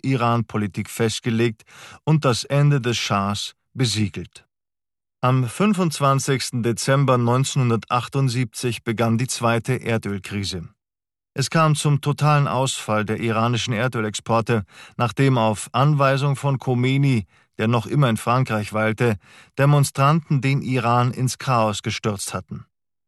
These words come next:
Der an Krebs schwer erkrankte Schah verließ fluchtartig das Land und verstarb wenig später im Ausland. Die von der Oil Service Company of Iran, osco, betriebenen Erdölfelder gerieten in den politischen Machtkampf.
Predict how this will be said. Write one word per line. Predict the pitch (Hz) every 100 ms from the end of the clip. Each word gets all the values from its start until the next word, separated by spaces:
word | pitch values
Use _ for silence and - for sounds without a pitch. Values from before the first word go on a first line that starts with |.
| _ _ _ _
Der | - 151 147
an | 143
Krebs | - 156 151 -
schwer | - 120 143
erkrankte | 123 120 - 127 120 120
Schah | - 120 120 131
verließ | - 127 127 113
fluchtartig | - 156 151 - 82 117 127 113
das | 117 120
Land | 120 127 - _ - - -
und | 147
verstarb | 156 139 143 127 123 127
wenig | 135 143
später | - 110 110 - 120
im | 120
Ausland. | 113 113 98 90 - _ _ _ _ _ _ _ _ -
Die | 123
von | 143
der | 151 147
Oil | 143 175
Service | - 147 139 127 117
Company | - 135 127 127 123
of | 120 113 -
Iran, | 123 120 127 127 110 104
osco, | - 127 - - 98
betriebenen | 104 - 123 120 117 113 -
Erdölfelder | 131 127 127 123 131 131 131
gerieten | 120 123 135 143 147
in | 131 127
den | 131 113
politischen | 131 123 135 120 139
Machtkampf. | 127 110 - - 95 107